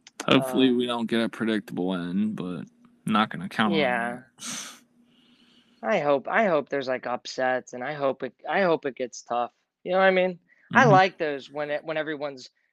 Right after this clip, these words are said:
Speaker 2: grinding for their win and all that, and games are
Speaker 1: Yep.
Speaker 2: close, and
Speaker 1: Mm-hmm.
Speaker 2: not just, "That's the bad team, they lose. There's the good team," you know?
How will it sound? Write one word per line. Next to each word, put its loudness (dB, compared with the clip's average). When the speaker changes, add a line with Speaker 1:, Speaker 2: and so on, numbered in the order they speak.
Speaker 2:
grinding -2
for -14
their -6
win -4
and -6
all -2
that, -2
and -12
games -4
are -6
Speaker 1:
Yep. -14
Speaker 2:
close, 0
and -14
Speaker 1:
Mm-hmm. -8
Speaker 2:
not 0
just, -2
"That's 4
the -2
bad 4
team, -6
they -2
lose. -4
There's -8
the -10
good -4
team," -6
you -6
know? -4